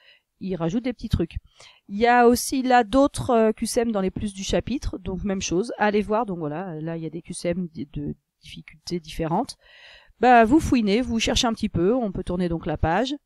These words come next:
et cetera, et cetera. Euh, donc là il y a rien comme correction, on est d'accord. Les corrections, bah, de toute manière, vous les avez sur le Padlet. Donc,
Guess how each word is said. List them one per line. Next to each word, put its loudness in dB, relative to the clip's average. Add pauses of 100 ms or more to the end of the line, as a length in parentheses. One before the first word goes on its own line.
(540)
et 0
cetera, -4
et -4
cetera. -4 (220)
Euh, -6
donc -14
là -8
il -8
y -6
a -8
rien -10
comme -14
correction, -10
on -6
est -6
d'accord. -8 (720)
Les 0
corrections, 2
bah, 2
de 2
toute -6
manière, 0
vous -2
les 0
avez 4
sur -4
le 2
Padlet. 0 (720)
Donc, -2